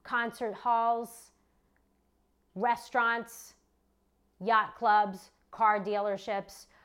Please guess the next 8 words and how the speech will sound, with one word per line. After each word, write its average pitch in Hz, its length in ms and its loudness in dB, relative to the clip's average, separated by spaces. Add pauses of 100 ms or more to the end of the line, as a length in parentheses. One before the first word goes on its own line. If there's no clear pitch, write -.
(140)
whatever 226 600 0
it 233 200 -2
is 214 260 -2
that 202 340 0 (1000)
attracts 220 640 -2 (120)
your 214 640 -2
target 214 400 -6
client, 214 500 -4